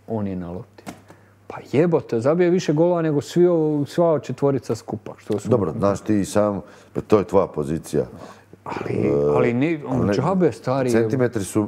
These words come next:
Speaker 2: bitni.
Speaker 1: <laughs>
Speaker 2: Kad pričamo o skoku. Ali, e, tajming. Tajming je važniji. Pričamo o sko-,
Speaker 1: Sjetio
Speaker 2: o, o
Speaker 1: sam se
Speaker 2: skok igri.
Speaker 1: naslova na Indeksu.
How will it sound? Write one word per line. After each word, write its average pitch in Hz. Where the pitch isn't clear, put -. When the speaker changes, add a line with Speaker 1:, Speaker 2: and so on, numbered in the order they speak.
Speaker 2:
bitni. 87
Speaker 1:
<laughs> -
Speaker 2:
Kad 92
pričamo 101
o 104
skoku. -
Ali, 101
e, 101
tajming. 113
Tajming 98
je 92
važniji. 113
Pričamo 127
o 143
sko-, 160
Speaker 1:
Sjetio 180
Speaker 2:
o, -
o -
Speaker 1:
sam 196
se -
Speaker 2:
skok 151
igri. 180
Speaker 1:
naslova 175
na 160
Indeksu. 160